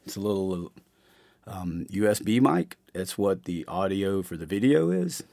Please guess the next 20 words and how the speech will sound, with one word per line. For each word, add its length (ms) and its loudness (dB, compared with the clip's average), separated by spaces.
It's, 640 -12
um, 520 -6
s-, 140 -10
plugged 300 0
direct 380 -6
into 200 0
the 120 -2
computer 420 -2
and 260 -4
s-, 220 -20
no 320 -4
special 420 -4
stuff, 360 -4
so 220 -12
it's 140 -16
pretty 240 -4
good, 300 -10
pretty 200 -6
good 420 -12
microphone. 580 -12